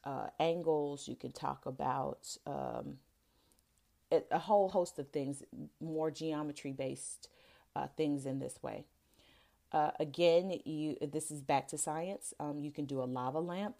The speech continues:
I know you guys have probably seen this, or maybe you haven't. You, you may have seen some of these things before. A lava lamp with water. You can use water, a clear plastic bottle, vegetable oil, Alka-Seltzer, and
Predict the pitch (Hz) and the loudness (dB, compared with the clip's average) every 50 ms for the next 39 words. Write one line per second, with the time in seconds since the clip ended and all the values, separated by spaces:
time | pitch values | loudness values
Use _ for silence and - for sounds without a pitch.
0 | _ - - 139 143 147 143 139 135 147 139 - 147 143 143 139 139 139 - 151 | _ -6 -4 -2 0 0 0 0 0 -2 0 2 2 2 2 0 -6 -8 -4 -4
1 | 143 139 135 135 139 - 151 143 147 151 147 143 143 143 - - - 175 196 214 | -4 -2 -4 -6 -6 -6 -4 -4 -2 -2 -2 -2 -2 -4 -6 -8 -8 -6 -4 -4
2 | 226 226 226 214 185 170 143 143 - - - 147 156 - _ _ _ _ - 156 | -2 -2 -2 -2 -2 -2 -2 -2 -4 -4 -6 -8 -10 -10 _ _ _ _ -10 -8
3 | 156 151 156 160 175 180 160 143 - - 156 143 143 143 - 143 139 139 135 139 | -4 0 2 2 2 2 -2 -4 -4 -4 -4 -2 -4 -4 -6 -6 -6 -6 -6 -8
4 | 139 - - 135 131 131 - - 131 - - 139 139 - - - 131 131 139 139 | -10 -10 -8 -8 -8 -6 -6 -8 -8 -8 -6 -6 -6 -4 -4 -4 -4 -4 -4 -2
5 | 139 151 170 185 185 175 180 - - _ _ - - - - - - - - 196 | 0 2 2 2 2 0 0 -4 -8 _ _ -20 -20 -20 -20 -20 -10 -2 0 0
6 | 202 - - 156 160 160 156 160 165 214 254 - _ _ _ _ _ _ _ - | 0 2 2 6 8 8 8 6 4 0 -4 -10 _ _ _ _ _ _ _ -6
7 | 147 160 170 - 156 151 143 139 135 - - 143 139 156 165 175 220 240 - - | -4 -2 -2 -2 -2 -2 -2 -2 -4 -6 -8 -2 2 4 4 4 4 2 2 2
8 | 170 165 - - - - 190 180 185 185 202 - - - - 160 165 - - - | 2 0 0 -6 -6 -4 -2 0 2 0 0 -2 -4 -4 -4 -4 -4 -4 -6 -10
9 | 135 - - 143 139 139 139 151 156 160 165 - - - - - - _ _ _ | -10 -6 -4 0 0 2 0 0 -2 -4 -4 -6 -10 -18 -20 -20 -20 _ _ _
10 | _ - 165 175 - - 214 190 202 - - - 190 190 190 190 190 190 - - | _ 4 4 4 4 0 -2 -2 -2 -2 0 2 4 4 4 4 4 2 0 -2
11 | _ _ _ _ _ _ _ _ - 143 147 - - 185 185 - - - 180 175 | _ _ _ _ _ _ _ _ 2 2 2 2 0 -2 -2 -2 -2 0 0 0
12 | 180 - - - 180 180 - - - 139 135 | 0 -2 -4 -2 -2 -2 -2 -4 -4 -6 -6